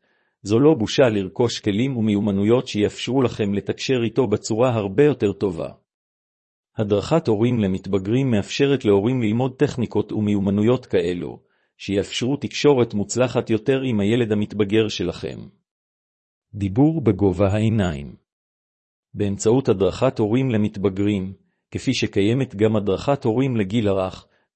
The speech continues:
ניתן להבין את נקודת המבט של הנער המתבגר. בין היתר, הנער המתבגר מחפש דמות שתדע לדבר איתו גם בגובה העיניים.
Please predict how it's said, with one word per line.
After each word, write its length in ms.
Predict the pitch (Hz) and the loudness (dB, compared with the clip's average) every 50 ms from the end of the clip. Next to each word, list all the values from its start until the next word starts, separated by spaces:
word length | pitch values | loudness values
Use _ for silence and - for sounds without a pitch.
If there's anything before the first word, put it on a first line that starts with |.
| - - | -10 -8
ניתן 300 | 98 - - 156 160 151 | -6 -2 0 0 2 2
להבין 380 | 127 107 101 92 113 135 131 | 4 2 2 2 2 0 0
את 120 | 120 - 117 | -2 -2 -2
נקודת 460 | 110 - - 110 101 123 135 - - | -4 -2 -2 0 2 2 2 2 0
המבט 400 | 107 95 98 92 107 131 139 - | -2 -2 0 0 0 0 0 0
של 180 | - 131 113 | -2 -2 0
הנער 300 | 113 113 113 113 113 104 98 | 0 0 0 0 0 0 0
המתבגר. 640 | 101 104 95 - 95 101 95 82 85 76 62 58 55 - _ _ _ _ _ _ _ _ _ _ _ _ _ _ _ _ _ _ _ - | -2 -4 -4 -6 -4 -4 -4 -4 -4 -6 -6 -8 -12 -18 _ _ _ _ _ _ _ _ _ _ _ _ _ _ _ _ _ _ _ -10
בין 260 | 104 98 101 101 107 | -4 -2 0 0 0
היתר, 560 | 101 95 104 113 113 - - 90 82 71 - - _ _ _ _ _ - | 0 2 2 2 0 0 -2 -6 -6 -6 -8 -12 _ _ _ _ _ -8
הנער 300 | 104 95 101 117 120 117 | -4 0 2 2 2 4
המתבגר 560 | 107 104 98 - 101 98 101 98 117 131 135 | 2 2 0 -2 -2 -4 0 0 2 0 2
מחפש 520 | 131 117 - - - - 139 139 - - 107 | 0 -2 -4 -4 -2 2 2 2 0 0 -6
דמות 280 | 101 104 113 123 - | -4 -4 -4 -4 -4
שתדע 400 | - 107 - - 104 98 123 123 | -6 -8 -4 -4 0 2 4 4
לדבר 440 | 113 104 90 104 95 110 127 135 120 | 4 2 0 0 2 2 2 2 0
איתו 300 | 117 - - 117 107 98 | -2 -2 0 0 0 2
גם 220 | 104 120 127 127 | 2 0 0 2
בגובה 440 | 104 110 101 107 123 117 98 107 98 | 0 -2 0 2 0 2 2 2 2
העיניים. 580 | 101 101 101 95 98 95 82 67 62 60 58 | 2 2 0 0 -2 -4 -6 -8 -12 -14 -16